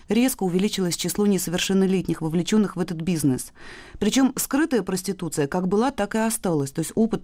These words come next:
такой уже есть у страны. Кто не хотел регистрироваться и проходить медосмотры, тот этого и не делает.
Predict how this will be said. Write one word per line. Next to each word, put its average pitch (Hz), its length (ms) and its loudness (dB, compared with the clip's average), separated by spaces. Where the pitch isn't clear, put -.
такой 196 260 0
уже 180 200 2
есть 196 280 0
у 147 40 -2
страны. 151 460 0
Кто - 180 2
не 190 120 4
хотел 262 320 2
регистрироваться 233 800 2
и - 20 2
проходить 208 440 -2
медосмотры, 196 640 0
тот 208 200 -2
этого 190 220 0
и 185 80 6
не 185 160 6
делает. 147 500 -4